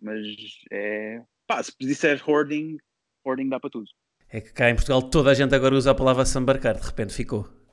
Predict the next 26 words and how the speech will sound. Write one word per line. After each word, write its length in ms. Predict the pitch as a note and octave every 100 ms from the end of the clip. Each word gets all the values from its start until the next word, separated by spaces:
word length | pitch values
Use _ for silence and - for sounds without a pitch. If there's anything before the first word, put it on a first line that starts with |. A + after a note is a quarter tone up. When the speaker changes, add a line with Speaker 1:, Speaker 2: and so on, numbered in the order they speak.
| _ _ _ _ _ _ -
Speaker 1:
Assambarcar 500 | C#3+ D3 C#3 C#3 C3
é 40 |
uma 140 | C3+ C3+
palavra 320 | C3+ C3 C3+
incrível. 400 | C#3+ A2 G2+ F#2 _ _
Speaker 2:
É, 160 | - D#3
não, 220 | E3+ E3+
então 180 | D3+ C#3+
não 160 | B2+ G#2+
é? 180 | A2 D3+ - - _ _ _ _ _ _ _
Speaker 1:
Eu, 200 | A2 A2+ A#2+
eu 120 | A#2+
nunca 260 | B2 A#2+
tinha 200 | A2+ B2
ouvido. 320 | B2 A#2 A#2+ B2
Assambarcar 440 | C3 C3 C3+ C3
é 60 | C3
assim, 260 | - B2+
até 180 | A#2+ C#3+
sou 120 | - D3
assim 140 | D3+
meio 160 | D3 C#3+
brejeiro, 440 | C3+ B2 B2+ B2
mas 140 | C3 -
tens, 220 | C3 B2+
tipo, 600 | C3+ - C3 B2+ B2